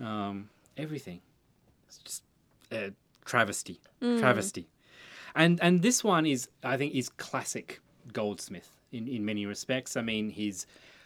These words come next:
Speaker 1: brave enough and confident enough and appreciated enough that he can do whatever he wants. So
Speaker 2: And
Speaker 1: he can
Speaker 2: c-
Speaker 1: come in and say, "Oh, I'm gonna bring in a choir to a horror movie," and people
Speaker 2: Yeah,
Speaker 1: are like,
Speaker 2: yeah,
Speaker 1: "Yeah,
Speaker 2: yeah.
Speaker 1: why not,
Speaker 2: C-
Speaker 1: Jerry?" <laughs>
Speaker 2: Well, because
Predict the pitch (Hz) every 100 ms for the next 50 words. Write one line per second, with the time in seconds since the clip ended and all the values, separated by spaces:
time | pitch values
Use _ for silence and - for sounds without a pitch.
0 | _ _ - 123 131 151 147 131 123 117
1 | - 107 - 127 - 117 104 101 - 107
2 | 98 90 - _ _ - - - 135 139
3 | - 107 101 90 113 - 95 - 92 104
4 | 107 92 101 110 95 85 82 - - -
5 | - 262 262 123 120 131 120 117 101 120
6 | 95 95 98 95 87 - _ _ _ _
7 | _ - 113 117 117 117 135 123 123 120
8 | 135 110 98 90 302 403 - 294 - 233
9 | 285 - - 107 131 - 294 269 214 -
10 | 370 -